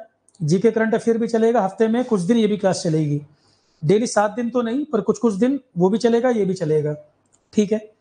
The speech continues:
जैसे इसके पाँच दस lecture खत्म होंगे, अच्छा खासा coverage हो चुका होगा। पर जितना जितना मैं कराता जा रहा हूँ, जितना जितना note कराता जा रहा हूँ, वो cover करते चलो, उसको pending मत छोड़ना।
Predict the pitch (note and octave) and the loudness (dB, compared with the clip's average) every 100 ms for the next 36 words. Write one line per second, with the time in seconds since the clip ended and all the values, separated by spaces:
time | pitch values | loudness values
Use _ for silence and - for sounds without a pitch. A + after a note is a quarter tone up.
0 | _ _ _ _ _ E3 F#3 B3 A3 B3 | _ _ _ _ _ 0 0 -2 -2 0
1 | G3+ G3+ A3+ A#3+ A3 A#3 G#3+ G#3+ G#3+ G#3 | 0 0 -4 -4 -4 -2 0 0 0 0
2 | A3+ B3 G#3+ G#3 G#3 G#3+ G3 G3+ F3 F3 | 0 0 -2 -2 -2 -2 0 0 -2 -4
3 | E3+ D#3+ D#3 D3 - _ _ _ _ _ | -4 -2 -2 -6 -10 _ _ _ _ _
4 | _ _ _ _ _ _ _ - - - | _ _ _ _ _ _ _ -18 -10 -10
5 | - - _ _ _ _ _ _ D#4 G#3 | -10 -18 _ _ _ _ _ _ -6 -2
6 | F3+ G3+ A#3 A#3+ A#3 A#3+ A#3+ A3+ G3+ A3 | 0 2 0 -2 -2 -2 0 0 0 0
7 | A#3 A3+ A#3 C4+ G#3 G#3+ G#3+ G#3+ A3 G#3 | 0 0 -2 -6 -6 -4 -4 -2 -2 -2
8 | A3 A3+ A3 A3 A3 A#3+ A#3 A#3+ A3+ G3 | 0 0 0 0 0 0 0 0 0 -2
9 | F3+ D#3+ E3 D#3+ E3 D#3+ A3 G#3 G#3 G#3+ | -4 -6 -4 -2 -2 0 2 2 2 0
10 | G#3 F3+ D#3 D3 | -2 -2 -2 -2